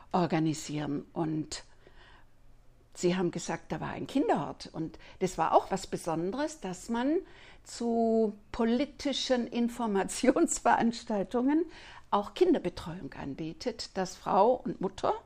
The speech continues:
damals war's ja noch stärker so, dass Frauen sich diesem Teil der Menschheit gewidmet hat,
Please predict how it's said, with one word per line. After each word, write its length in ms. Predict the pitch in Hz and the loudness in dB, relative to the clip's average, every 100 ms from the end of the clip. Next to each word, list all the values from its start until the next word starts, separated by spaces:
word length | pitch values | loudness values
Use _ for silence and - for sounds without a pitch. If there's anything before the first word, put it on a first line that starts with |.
| - - - - - | -14 -12 -12 -12 -2
damals 480 | 180 175 170 - 170 | 0 2 0 -2 -4
war's 260 | 156 - | -4 -2
ja 80 | 175 | -4
noch 220 | 156 147 | -2 -4
stärker 520 | - - 143 - - | -8 -4 -4 -4 -4
so, 460 | 220 - 233 285 - - - - | -6 -2 0 -2 -4 -12 -20 -12
dass 160 | 226 - | -10 -8
Frauen 640 | - 226 247 254 254 254 - - | 2 6 6 6 4 0 -10 -20
sich 280 | - 247 - | -10 -8 -6
diesem 440 | 240 240 240 240 233 | -4 -4 -2 -4 -2
Teil 360 | 214 208 226 | 0 4 4
der 120 | 220 | 2
Menschheit 500 | 208 208 - 214 208 | 0 -2 -2 -4 -4
gewidmet 460 | - 208 196 208 214 | -6 -6 -6 -6 -4
hat, 180 | 214 | -6